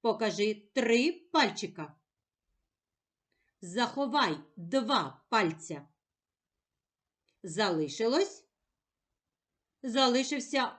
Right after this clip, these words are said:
один пальчик. Запиши результат. Три мінус два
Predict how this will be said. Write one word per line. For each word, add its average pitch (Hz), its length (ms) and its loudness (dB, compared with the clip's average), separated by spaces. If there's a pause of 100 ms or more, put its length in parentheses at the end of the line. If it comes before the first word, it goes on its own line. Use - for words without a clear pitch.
один 240 680 2
пальчик. 185 460 0 (360)
Запиши 320 680 2
результат. 196 580 -4 (960)
Три 254 340 2
мінус 180 420 0
два 190 440 -2